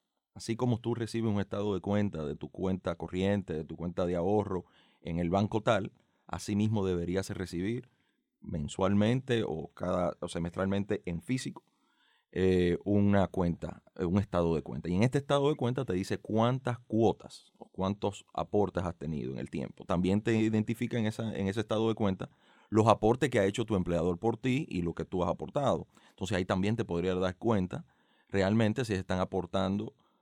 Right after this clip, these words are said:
la cantidad que se, se, se supone en base a tu salario, porque es un tres por ciento de tu salario y un siete por ciento de tu salario, que lo aporta tu empleador.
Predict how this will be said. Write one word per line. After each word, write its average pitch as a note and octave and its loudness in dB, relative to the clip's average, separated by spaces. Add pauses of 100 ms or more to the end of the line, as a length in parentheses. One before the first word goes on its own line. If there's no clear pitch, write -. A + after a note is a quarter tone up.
(100)
la F2+ 0
cantidad F2+ 2 (680)
que F#2+ 0 (560)
se, - -2
se, - -4
se - -4
supone G#2 2 (320)
en F2 0
base F2 2
a E2+ 0
tu G2 -4
salario, A#2+ 4 (460)
porque F2+ 0
es F#2 -4
un G2 -2 (300)
tres A2 2
por A#2+ 0
ciento A2 0
de F#2 0
tu G#2 -6
salario B2+ 4
y G2 2
un F#2 0
siete F2 -2
por E2 -10
ciento E2 -4
de D#2 -2
tu E2+ -8
salario, G2+ -2 (220)
que F2+ -2
lo F2 2
aporta G2 -2
tu G2+ 0
empleador. E2 0